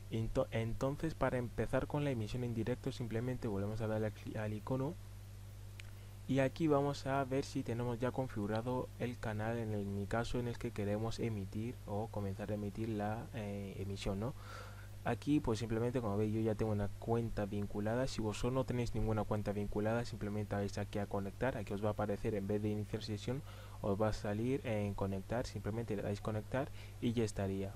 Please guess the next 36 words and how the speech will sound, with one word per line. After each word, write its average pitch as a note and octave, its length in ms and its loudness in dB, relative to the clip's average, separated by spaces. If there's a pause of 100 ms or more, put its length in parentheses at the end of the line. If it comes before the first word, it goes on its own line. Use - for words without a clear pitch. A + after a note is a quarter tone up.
Bueno, G#2 240 2
si G#2+ 140 0
os G2+ 120 0
saldría G#2+ 300 4
iniciar A2+ 360 0
sesión, G2+ 220 2
perdonad. G2 420 2 (400)
Eh, G2 240 2
puesto G2+ 320 0
que G2+ 80 0
yo G#2+ 80 6
ahora A2+ 80 6
mismo A2+ 200 2
tengo A2 200 2
seleccionado A2 520 4
Google A#2 280 4
y, G#2 420 0 (180)
y B2 340 0
con G2 260 2
Google B2 300 4
no A2+ 160 2
hay A#2 80 4
ninguna G#2+ 580 0 (440)
cuenta A#2+ 320 2
asociada, A#2 600 2
me G#2 200 0
aparece G2+ 460 0
iniciar, G#2+ 500 0
iniciar G#2 440 2
sesión, G2+ 340 -2 (180)
lo A2 180 4
que G#2+ 100 2
os G2 80 0
parecería G2+ 520 2
también A2+ 380 0
aquí A2 300 -2